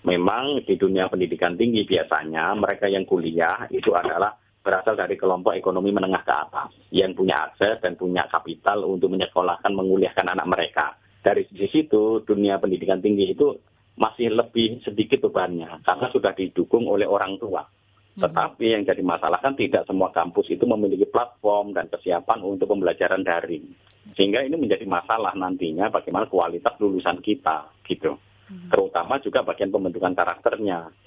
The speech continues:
Speaker 1: Saya sebagai dosen mengajar juga, dan murid-murid saya, mahasiswa saya itu ada yang di Lubuk Linggau, ada di Padang, dan kalau hujan dikit saja sudah hilang-hilang itu sinyal. Itu sih jadi masalah, karena mereka yang kuliah itu kan, dia kuliahnya di Jakarta, tapi kan asalnya dari seluruh Indonesia.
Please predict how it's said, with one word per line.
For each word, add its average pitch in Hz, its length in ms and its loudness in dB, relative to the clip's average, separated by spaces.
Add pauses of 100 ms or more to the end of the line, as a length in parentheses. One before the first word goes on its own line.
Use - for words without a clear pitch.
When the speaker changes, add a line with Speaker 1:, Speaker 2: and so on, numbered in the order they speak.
(220)
Speaker 1:
Saya 110 240 0
sebagai 104 320 -2
dosen 107 400 0
mengajar 92 480 -2
juga, 87 480 -2 (400)
dan 104 160 2
murid-murid 107 400 0
saya, 110 100 2
mahasiswa 98 460 -2
saya 92 240 0
itu 131 80 4
ada 104 160 -4
yang 95 80 -4
di 92 80 -8
Lubuk 92 320 -2
Linggau, 110 480 2
ada 92 160 -6
di 92 80 -10
Padang, 107 400 -2
dan 98 160 -4
kalau 104 160 0
hujan 104 240 0
dikit 98 240 -4
saja 95 240 -2
sudah - 240 -2
hilang-hilang 110 560 0
itu 135 160 -2
sinyal. 107 320 -4 (500)
Itu 117 240 4
sih 160 80 -2
jadi 127 240 -2
masalah, 113 480 -2
karena 113 240 0
mereka 127 560 -2
yang 110 160 0
kuliah 110 320 2
itu 104 160 -6
kan, 180 160 -2
dia - 240 -2
kuliahnya 165 320 2
di 151 80 -8
Jakarta, 92 560 -2
tapi - 160 -4
kan - 160 -2
asalnya 196 320 -2
dari 147 160 -2
seluruh 165 320 2
Indonesia. 143 480 0